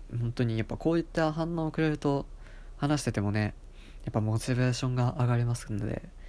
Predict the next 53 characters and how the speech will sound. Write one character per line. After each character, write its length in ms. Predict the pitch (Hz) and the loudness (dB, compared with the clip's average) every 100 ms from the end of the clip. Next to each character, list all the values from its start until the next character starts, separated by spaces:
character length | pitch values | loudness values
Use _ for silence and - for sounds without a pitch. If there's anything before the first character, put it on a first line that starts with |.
| - - - - - - | -14 -14 -14 -14 -16 0
え 320 | 104 95 85 | 2 4 2
ー、 20 | |
こ 140 | - 127 | 4 4
れ 60 | |
か 120 | 120 | 4
ら 100 | 113 | 2
も 220 | 104 98 95 - - - | 2 0 -4 -10 -14 -4
ち 80 | 117 | -2
ょ 20 | |
く 60 | |
ち 100 | - | -2
ょ 40 | 104 | -2
く 80 | 104 | -2
聞 180 | - | -4
い 20 | 135 | -6
て 100 | 107 | 0
く 120 | 107 | 4
れ 100 | 110 | 4
る 60 | |
と 340 | 107 147 143 135 - - - | 4 4 4 2 -6 -12 -2
嬉 180 | 120 113 | 0 2
し 200 | 113 107 | 2 2
い 20 | |
で 160 | 113 127 | 4 2
す。 380 | - - - - - - - - - - - - | 0 -6 -10 -14 -14 -14 -14 -14 -14 -14 -14 -12
は 100 | - | -2
い。 80 | 135 - - - - - | -2 -2 -12 -14 -14 -8
じ 100 | - | 2
ゃ 720 | 131 120 110 107 104 101 104 104 | 4 6 4 4 2 2 2 2
あ、 60 | |
前 180 | 113 113 | 2 2
置 120 | 117 | 0
き 40 | - | 0
ち 40 | |
ょ 20 | |
っ 40 | 110 | 0
と 80 | |
長 200 | 110 110 | 2 2
く 80 | 104 | 2
な 80 | 104 | 0
り 40 | |
ま 80 | 101 | 0
し 80 | 107 | 0
た 120 | 104 | 0
が、 180 | 104 101 - - - - - - | 2 0 -4 -14 -14 -14 -6 2
今 80 | 151 | 4
日 40 | |
の 60 | 139 | 6
本 100 | 143 | 6
題 140 | 151 | 6
で 80 | 151 | 4
す 100 | - | 4
ね。 220 | 135 127 | 2 0